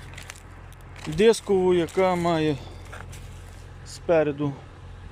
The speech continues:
рубаючий каток, ну, або щось краще. А кращого в мене від Б-, середньої частини Б Д Т нема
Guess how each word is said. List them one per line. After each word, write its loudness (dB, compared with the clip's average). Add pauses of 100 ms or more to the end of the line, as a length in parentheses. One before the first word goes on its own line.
(220)
рубаючий 2
каток, 2 (1800)
ну, -6
або -4 (1300)
щось -4
краще. -2 (1080)
А -8
кращого 0
в 2
мене 2 (840)
від -2
Б-, 2
середньої 2
частини 0
Б 0
Д 0
Т 2
нема 2